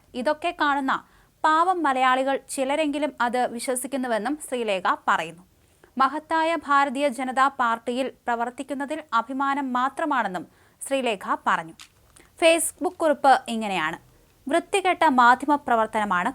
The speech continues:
കേരളത്തിൽ. ഇന്നെന്നെ ഓഫീസിൽ പ്രവേശിപ്പിക്കാതെ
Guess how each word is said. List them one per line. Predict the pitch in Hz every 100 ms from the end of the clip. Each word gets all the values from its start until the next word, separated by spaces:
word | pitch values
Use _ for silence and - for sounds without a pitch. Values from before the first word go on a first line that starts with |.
| -
കേരളത്തിൽ. | 196 170 160 - - _ _ -
ഇന്നെന്നെ | 220 247 254
ഓഫീസിൽ | 269 247 294 285 302 294
പ്രവേശിപ്പിക്കാതെ | 262 247 269 285 - 240 247 214 294